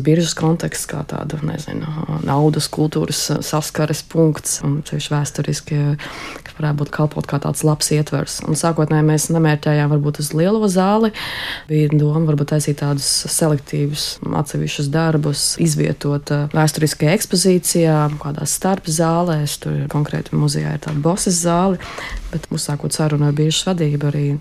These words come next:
nāca arī piedāvājums veidot izstādi lielajā zālē, kur tieši, man liekas, šī ir otrā izstāde, kad ir atvērti, atsegti logi,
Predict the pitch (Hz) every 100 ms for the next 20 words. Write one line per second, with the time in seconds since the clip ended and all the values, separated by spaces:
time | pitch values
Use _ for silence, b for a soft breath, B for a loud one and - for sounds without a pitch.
0 | - 147 147 147 143 151 147 143 139 143
1 | - 147 143 147 - 156 - 151 143 139
2 | - 160 180 170 147 147 151 156 143 -
3 | 151 - 151 139 - 143 143 151 - 147
4 | 147 151 143 147 - 139 143 147 - 139
5 | 143 151 151 156 156 - 147 147 143 -
6 | 151 - 156 156 139 131 151